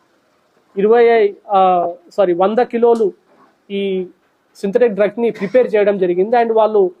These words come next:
ట్వంటీ ఫిఫ్త్ అంటే నిన్న సాయంత్రం దీన్ని మన రూట్లు, ఈ టోల్ ప్లాజాస్, చెక్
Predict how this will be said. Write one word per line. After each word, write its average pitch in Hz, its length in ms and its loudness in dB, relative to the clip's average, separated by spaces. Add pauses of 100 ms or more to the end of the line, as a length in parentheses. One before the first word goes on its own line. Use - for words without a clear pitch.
(420)
ట్వంటీ 220 280 0
ఫిఫ్త్ - 340 -6
అంటే 175 180 -6
నిన్న 208 260 -2 (800)
సాయంత్రం 226 500 -2
దీన్ని 208 380 -2 (880)
మన 185 160 0 (360)
రూట్లు, 220 320 2
ఈ 196 260 -2
టోల్ 208 440 -2
ప్లాజాస్, 214 640 0
చెక్ 190 100 -2